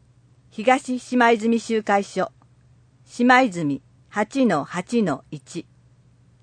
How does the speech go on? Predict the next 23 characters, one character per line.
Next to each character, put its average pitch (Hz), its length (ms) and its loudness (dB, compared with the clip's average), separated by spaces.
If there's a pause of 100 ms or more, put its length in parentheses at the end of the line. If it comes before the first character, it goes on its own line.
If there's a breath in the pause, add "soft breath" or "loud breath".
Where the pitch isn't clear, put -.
(140)
表 240 220 4
題、 202 280 2 (680)
認 262 200 2
知 277 120 -6
症 262 200 4
に 254 140 4
つ 254 140 -4
い 214 100 -2
て 160 120 -2
の 143 180 -2
基 - 100 -14
礎 247 220 0
知 240 140 -10
識。 - 360 -16 (1160)
申 247 200 2
し - 120 -12
込 233 140 2
み 226 140 0
問 233 240 2
い 220 60 2
合 202 80 6
わ 196 100 2
せ、 - 260 -8